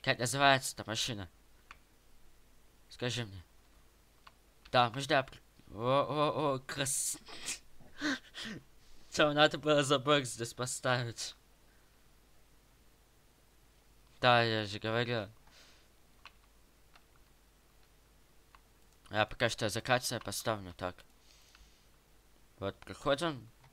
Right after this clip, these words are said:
Разбираемся. И делаем здесь бассейн. И бассейн будет ранее напротив. Так. Из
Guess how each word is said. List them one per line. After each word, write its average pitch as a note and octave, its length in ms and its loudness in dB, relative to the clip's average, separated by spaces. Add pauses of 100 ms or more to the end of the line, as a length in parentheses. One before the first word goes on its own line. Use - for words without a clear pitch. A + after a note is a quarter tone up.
(460)
Разбираемся. C3 840 -4 (2000)
И C3 340 0
делаем C3 320 2
здесь A2 400 -2 (100)
бассейн. G#2 560 0 (160)
И A2 60 -6
бассейн C3 480 0
будет A#2+ 320 -2
ранее A#2 340 6
напротив. G2+ 600 -4 (2750)
Так. G2 360 4 (1080)
Из - 240 -8